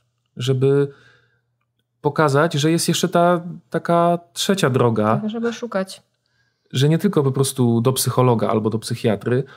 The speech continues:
Speaker 1: ale też do centrum diagnostycznego, do kogoś, kto może zdiagnozować te rzeczy. To jest wszystko neuronietypowość, dysleksja, A D H D, autyzm. To jest coś innego niż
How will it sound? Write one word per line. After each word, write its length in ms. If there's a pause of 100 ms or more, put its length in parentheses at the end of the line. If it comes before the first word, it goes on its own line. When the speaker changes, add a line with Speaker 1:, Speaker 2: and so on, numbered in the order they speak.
(140)
Speaker 1:
ale 320
też 500 (260)
do 400
centrum 440
diagnostycznego, 840
do 120
kogoś, 300
kto 200
może 220
zdiagnozować 640
te 120
rzeczy. 320
To 100
jest 120
wszystko 280
neuronietypowość, 1160
dysleksja, 960 (320)
A 100
D 100
H 160
D, 340 (240)
autyzm. 600 (680)
To 100
jest 200
coś 300
innego 800
niż 400